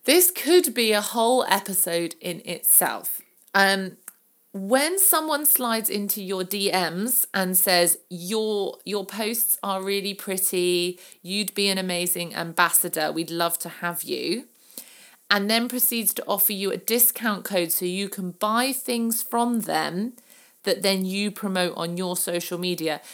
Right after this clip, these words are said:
this is not, like, a, a proper professional collaboration thing.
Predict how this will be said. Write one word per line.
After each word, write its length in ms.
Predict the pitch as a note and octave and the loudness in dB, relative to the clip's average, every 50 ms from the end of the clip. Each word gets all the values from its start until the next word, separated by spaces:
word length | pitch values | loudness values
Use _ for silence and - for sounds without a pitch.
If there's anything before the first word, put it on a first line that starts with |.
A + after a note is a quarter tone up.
| - - _ - | -20 -20 _ -4
this 320 | E3+ F#3+ A3 A3+ - - | 0 2 2 4 4 2
is 160 | C4+ B3 G#3+ | 2 2 2
not, 380 | A3 G#3+ G#3 F#3+ F#3 - - - | 2 2 2 2 2 0 -2 0
like, 320 | F3 E3+ E3 - - - _ _ _ - | 0 0 0 0 -4 -8 _ _ _ -8
a, 80 | - - _ _ - | -8 -8 _ _ -6
a 160 | - C#3 - D#3+ D3+ - | -4 -4 -4 -4 -6 -12
proper 640 | - - - - F#3+ F3+ F3+ - - F3 E3+ E3 - - | -16 -16 -2 0 2 2 2 2 2 2 2 2 0 0
professional 720 | - F#3 E3 - - E3 E3 - - E3+ E3 E3 E3 D#3+ - | -2 -2 0 2 0 0 0 0 -2 -2 -2 -2 -2 -2 -2
collaboration 960 | - - - D#3+ D#3 D3+ D#3 - D#3+ D#3 D#3 D#3 D#3 D#3 - - D#3 D3+ D3+ | -4 -4 -2 0 0 0 -2 -2 -4 -4 -4 -4 -4 -4 -4 -6 -6 -8 -12
thing. 460 | - - D#3+ C#3 C3+ - - - | -12 -8 -8 -8 -8 -8 -12 -16